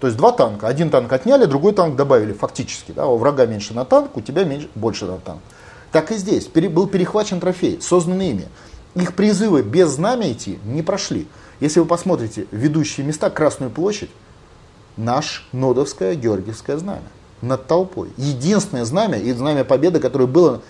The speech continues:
их было немного, но они были. И, то есть люди-то всё отлично понимают. И георгиевские ленточки у всех были. Хотя организаторы американские требовали, чтобы их не было. Вы думаете, почему пятнадцать миллионов? Потому что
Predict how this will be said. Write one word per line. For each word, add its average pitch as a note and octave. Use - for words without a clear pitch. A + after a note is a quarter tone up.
их C3+
было C#3+
немного, B2+
но G#2
они A#2
были. D3+
И, C#3
то D#3
есть D3+
люди-то E3
всё F#3
отлично C#3+
понимают. D#3
И C#3
георгиевские G#3+
ленточки G#3
у G3+
всех E3+
были. C3+
Хотя D#3+
организаторы D#3
американские C3+
требовали, F3+
чтобы F3
их -
не G#3
было. F#2+
Вы D3
думаете, G#3+
почему A#3
пятнадцать -
миллионов? D#3+
Потому D3
что -